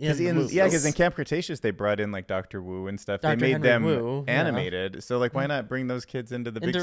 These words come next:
Speaker 1: real
Speaker 2: screen?
Speaker 1: life,
Speaker 2: 'Cause
Speaker 1: yeah.
Speaker 2: people would have applauded if they all of a sudden, like, showed Camp Cretaceous. Like, if some, if you
Speaker 1: Yeah.
Speaker 2: would have seen someone run up and say, "Hey, I'm Kenji," you would have been like, "Oh, dang," you know?
Speaker 1: Yeah,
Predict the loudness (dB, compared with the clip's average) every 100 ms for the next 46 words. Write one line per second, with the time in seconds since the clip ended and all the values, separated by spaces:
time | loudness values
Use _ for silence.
0 | 0 0 0 0 0 -4 -8 -4 -2 0
1 | 2 4 4 4 2 4 4 2 -4 -6
2 | -4 -2 -2 -4 -6 -8 -8 -12 -14 _
3 | _ -12 -10 -8 -6 -6 -6 -8 -8 -6
4 | -6 -6 -10 -6 -8 -4 -2 -2 -4 -4
5 | -4 -4 -10 _ _ _ _ -4 0 4
6 | 4 2 0 0 0 -2 -4 -4 -4 -4
7 | -6 -8 -12 -8 -4 -2 -2 -4 -6 -8
8 | -8 -10 -8 -8 -10 -12 -14 -18 -10 -6
9 | -4 -6 -8 -8 -6 -6 -8 -2 2 2
10 | 0